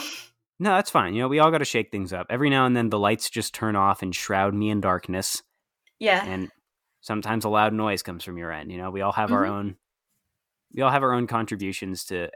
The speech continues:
Speaker 1: add to the recording process.
Speaker 2: Mm, just a little bit clumsy.
Speaker 1: Yeah, which is fine. You know, it's an audio medium, so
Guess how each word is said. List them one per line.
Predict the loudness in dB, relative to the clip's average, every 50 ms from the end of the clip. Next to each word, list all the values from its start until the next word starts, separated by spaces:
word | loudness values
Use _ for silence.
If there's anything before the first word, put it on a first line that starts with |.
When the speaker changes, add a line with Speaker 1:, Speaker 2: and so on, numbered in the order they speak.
| -8
Speaker 1:
add | -6 -6 -6 -6
to | -6 -6
the | -4
recording | -4 -4 -2 -2 -2 -2 -2 -2
process. | 0 0 2 2 2 0 -2 -2 -2 -2 -4 -4
Speaker 2:
Mm, | -6 -10 -14 _ _ -16
just | -10 -6 -6 -4 -4 -2 -2
a | 0
little | 0 0 0 0
bit | -2 -4 -6
clumsy. | -2 -4 -4 -4 -4 -8 -10 -10 -10 -10 -14 _ _ _ _ _ _ _ _ _ _ _ _ _ _ _ _ _ 0
Speaker 1:
Yeah, | 0 0 0 -2 -8 _ _ _ _ _ _ _ _ _ _ _ -16
which | -14
is | -10 -6
fine. | -4 -4 -4 -2 -2
You | -4 -4
know, | -4
it's | -2 -4
an | -4 -2 0
audio | 0 2 2 0 -2 -2
medium, | -2 -4 -4 -6 -8 -12 -12 -12
so | -10 -8 -8 -8 -10 -10